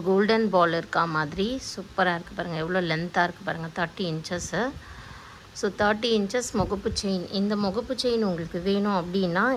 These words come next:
என்ன procedure பார்த்தீங்கன்னா, நம்ம வீடியோக்கு ஒரு like பண்ணிடுங்க. உங்க like நம்பரையும் ஒரு நல்ல ஒரு நம்மளோட ப்ராடக்ட்டை பத்தி ஒரு நல்லதா ஒரு சென்டென்ஸையும் சேர்த்து ஒரே கமெண்ட்டா போட்டுருங்க. So twenty-five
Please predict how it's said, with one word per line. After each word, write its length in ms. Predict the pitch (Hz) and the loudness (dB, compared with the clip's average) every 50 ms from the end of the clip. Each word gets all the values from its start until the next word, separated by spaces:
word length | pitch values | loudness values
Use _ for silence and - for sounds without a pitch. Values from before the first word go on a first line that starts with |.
| - 196 | 0 0
என்ன 200 | 196 202 220 226 214 - | 0 2 0 0 0 0
procedure 580 | 196 175 170 - - 226 220 208 214 196 190 190 190 | -2 -2 -2 -2 -2 -2 -2 2 2 2 2 4 2
பார்த்தீங்கன்னா, 480 | 165 160 - 170 156 170 160 175 214 269 302 - - - - - - - - - - - - - - - | 2 2 0 -2 -2 0 2 2 2 2 2 -2 -8 -18 -20 -20 -20 -20 -20 -20 -20 -20 -20 -20 -4 0
நம்ம 200 | 208 202 196 190 185 226 | 2 4 6 6 4 4
வீடியோக்கு 360 | 247 247 269 262 254 254 226 196 185 | 4 6 6 6 6 4 2 2 2
ஒரு 100 | 165 170 170 170 | 2 4 4 4
like 220 | 180 214 220 - - - | 4 4 2 -2 0 2
பண்ணிடுங்க. 460 | 240 208 190 180 160 165 156 156 165 208 247 - - 208 | 2 4 4 2 2 0 0 0 0 0 -2 -2 0 2
உங்க 180 | 196 196 190 180 170 175 | 4 6 6 6 6 6
like 220 | 185 226 262 - - - 196 175 | 4 4 2 0 -2 2 4 4
நம்பரையும் 600 | 175 190 214 233 226 190 175 165 160 180 240 277 311 302 - - - - - - 202 | 4 6 4 4 4 2 2 0 0 2 2 0 -2 -4 -10 -18 -20 -10 -4 -2 0
ஒரு 140 | 196 196 190 190 | 2 4 4 6
நல்ல 260 | 190 202 226 240 247 240 220 | 4 4 4 4 4 4 4
ஒரு 140 | 185 180 180 165 170 160 - - - - - - - 262 202 | 4 2 0 0 -2 -6 -10 -14 -20 -20 -16 -8 -2 0 2
நம்மளோட 320 | 190 190 185 180 175 175 185 180 180 185 - - | 2 4 4 4 4 4 4 2 2 0 0 2
ப்ராடக்ட்டை 440 | 202 190 202 208 214 214 - 214 190 185 | 4 6 6 4 2 0 -2 -2 0 -2
பத்தி 160 | 185 - 220 202 | 0 0 0 0
ஒரு 100 | 185 180 175 175 | 2 2 2 2
நல்லதா 300 | 175 185 196 190 214 214 202 | 2 2 2 4 4 4 2
ஒரு 120 | 180 175 160 - - | 2 0 -2 -2 -2
சென்டென்ஸையும் 640 | 180 180 180 - 202 190 185 190 - 196 208 208 - | -2 0 0 0 0 0 0 -2 -2 -2 -2 -2 -4
சேர்த்து 300 | - 170 160 160 - 233 254 - - 190 | -4 -4 -4 -2 0 0 0 0 0 2
ஒரே 200 | 196 196 226 247 262 262 262 | 2 4 4 4 2 4 4
கமெண்ட்டா 400 | 220 180 170 170 170 165 202 208 208 - | 2 4 4 2 0 2 2 2 2 2
போட்டுருங்க. 400 | 190 160 156 - 175 151 156 165 196 247 302 - - - - - - - - - - - - - | -2 -4 -4 -2 -2 0 2 2 2 2 0 -4 -10 -18 -18 -18 -16 -16 -14 -14 -16 -14 -8 -4
So 80 | - 196 190 185 180 185 | -2 0 0 0 2 2
twenty-five 560 | 214 214 226 220 254 240 - 254 247 254 | 4 4 4 2 0 2 4 6 6 6